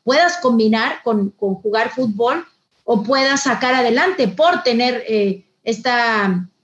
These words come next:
pues esta virtud de jugar fútbol. A lo mejor eres buena, pero no eres buena a nivel profesional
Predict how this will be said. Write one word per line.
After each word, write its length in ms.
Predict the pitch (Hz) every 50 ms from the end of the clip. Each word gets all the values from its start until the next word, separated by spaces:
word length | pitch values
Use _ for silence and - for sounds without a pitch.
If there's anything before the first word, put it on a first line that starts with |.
| _ _ _ _ _ -
pues 180 | 277 294 269
esta 200 | 302 - 339 339
virtud 280 | 294 285 233 - 330 359
de 80 | 359
jugar 300 | 349 - 269 262 262 254
fútbol. 300 | - 277 220 202 240 226
A 60 | 226 226
lo 80 | 226
mejor 280 | 226 220 226 269 269 277
eres 280 | 285 277 285 269 233
buena, 320 | 226 277 277 262 277 302 -
pero 160 | 294 247 233
no 80 | 220 226
eres 180 | 233 240 240 202
buena 420 | 240 233 233 240 247 247 240 233 -
a 80 | 226
nivel 240 | 220 214 220 226 208
profesional 640 | 226 240 226 262 247 - 247 233 233 233 233 277 349